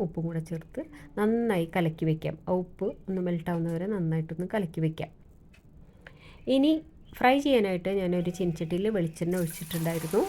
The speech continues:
അത് നന്നായിട്ട് ചൂടായിട്ടുണ്ട്. അതിലേക്ക് ഈ അരിഞ്ഞു വെച്ച ചിപ്സ്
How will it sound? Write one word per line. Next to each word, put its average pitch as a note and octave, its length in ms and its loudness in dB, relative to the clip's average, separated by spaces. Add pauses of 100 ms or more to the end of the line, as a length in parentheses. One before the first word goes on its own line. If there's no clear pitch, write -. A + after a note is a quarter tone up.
(120)
അത് F3+ 160 -2
നന്നായിട്ട് E3 480 -2
ചൂടായിട്ടുണ്ട്. E3+ 580 0 (220)
അതിലേക്ക് D#3+ 440 -2 (480)
ഈ G3 40 0 (180)
അരിഞ്ഞു F#3+ 380 2
വെച്ച D#3 180 -2 (300)
ചിപ്സ് E3+ 280 -4